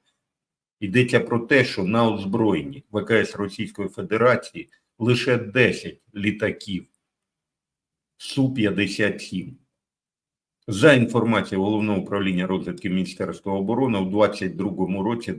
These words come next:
було виготовлено шість подібних літаків. І, відповідно, у двадцять третьому році було виготовлено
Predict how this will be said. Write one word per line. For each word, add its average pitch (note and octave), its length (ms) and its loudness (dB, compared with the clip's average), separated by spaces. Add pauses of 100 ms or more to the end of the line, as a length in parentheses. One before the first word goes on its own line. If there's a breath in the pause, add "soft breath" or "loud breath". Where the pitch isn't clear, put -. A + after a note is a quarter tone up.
(340 soft breath)
було A2+ 240 2
виготовлено F2+ 880 0
шість - 640 -2
подібних F2+ 720 -4 (140)
літаків. G2+ 720 -6 (320)
І, A#2 80 -6
відповідно, A2+ 540 0
у F#2 40 -4
двадцять G#2+ 460 0
третьому F2+ 480 -6
році E2+ 420 -6 (340)
було G#2 300 2
виготовлено F#2 760 -2